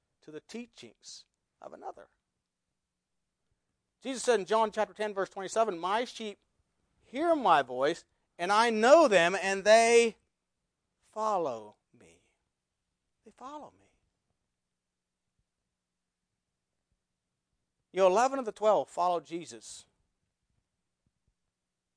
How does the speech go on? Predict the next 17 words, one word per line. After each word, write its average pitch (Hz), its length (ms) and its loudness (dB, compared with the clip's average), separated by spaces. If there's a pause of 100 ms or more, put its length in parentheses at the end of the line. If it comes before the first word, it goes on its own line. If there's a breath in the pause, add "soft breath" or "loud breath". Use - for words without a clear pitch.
(720)
all 117 180 -12
the 143 60 -10
way 147 160 -10
through. 123 360 -20 (1300)
One 147 180 -12
of 120 120 -10
them 107 140 -20
didn't. 117 420 -20 (400)
One 139 140 -12
of 120 100 -12
them 104 120 -20
bailed 107 260 -16
out 104 260 -14 (3500)
because 120 320 -14
he 127 80 -20
was 113 180 -20
not 127 380 -16